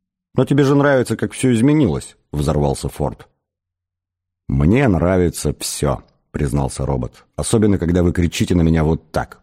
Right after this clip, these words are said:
Покричите ещё, пожалуйста». «Сначала скажи мне, что случилось». «О, спасибо, спасибо большое». Форд вздохнул.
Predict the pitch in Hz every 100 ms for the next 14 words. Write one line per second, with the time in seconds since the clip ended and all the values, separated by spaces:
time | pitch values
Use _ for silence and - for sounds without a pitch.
0 | _ - 92 113 - 151 92 - 76 -
1 | 73 65 55 - - 55 _ _ _ _
2 | _ _ _ _ _ _ _ _ _ _
3 | - - 69 80 78 78 85 80 82 80
4 | - 87 98 - 113 67 - - _ _
5 | _ - 104 92 - 80 - 110 76 -
6 | - 98 123 117 127 113 143 127 82 -
7 | _ _ _ _ _ _ _ - 85 87
8 | - - _ - 73 67 62 - - -